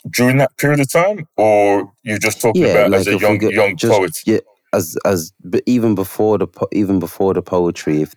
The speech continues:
Speaker 2: and he was considering, he was writing, if there, if there could have been a piece of advice, what do you think you would have wanted to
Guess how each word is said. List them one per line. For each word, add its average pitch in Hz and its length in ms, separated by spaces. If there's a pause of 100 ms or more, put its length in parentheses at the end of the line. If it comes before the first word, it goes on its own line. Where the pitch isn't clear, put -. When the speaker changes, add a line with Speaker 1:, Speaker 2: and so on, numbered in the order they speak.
(300)
Speaker 2:
and 80 200
he 85 120
was 80 160
considering, 85 580
he 76 140
was 73 240
writing, 78 480
if 73 140
there, 87 260
if 87 260
there 82 180
could - 200
have 95 80
been 90 160
a 85 40
piece 85 300
of 78 120
advice, 78 540
what 78 160
do 76 100
you 78 60
think - 420 (1120)
you 85 120
would 78 140
have 69 160
wanted 76 500
to 71 540